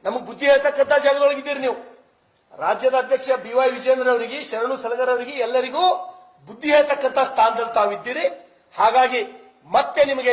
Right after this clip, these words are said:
ವಿನಂತಿಯನ್ನ ಮಾಡ್ತೇನೆ, ಪಕ್ಷಕ್ಕೆ ಮುಜುಗರ ತರ್ತಕ್ಕಂಥ ಕೆಲಸ ಆಗಲಿ, ರಾಜ್ಯದ ಅಧ್ಯಕ್ಷರಿಗೆ ಬಿ ಎಸ್ ಯಡಿಯೂರಪ್ಪ ಅವರಿಗೆ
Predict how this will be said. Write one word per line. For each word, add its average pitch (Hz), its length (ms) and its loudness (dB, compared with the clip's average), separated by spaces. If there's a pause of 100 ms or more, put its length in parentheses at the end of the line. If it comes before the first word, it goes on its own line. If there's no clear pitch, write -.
ವಿನಂತಿಯನ್ನ 240 500 -4
ಮಾಡ್ತೇನೆ, 233 340 2 (540)
ಪಕ್ಷಕ್ಕೆ 226 440 -2
ಮುಜುಗರ 233 360 -4
ತರ್ತಕ್ಕಂಥ 226 460 -4 (140)
ಕೆಲಸ 214 180 -6 (100)
ಆಗಲಿ, 226 240 -2 (760)
ರಾಜ್ಯದ 226 480 0
ಅಧ್ಯಕ್ಷರಿಗೆ 233 500 -4 (100)
ಬಿ 226 140 -12
ಎಸ್ 233 120 -2
ಯಡಿಯೂರಪ್ಪ 240 360 -4
ಅವರಿಗೆ 233 260 -2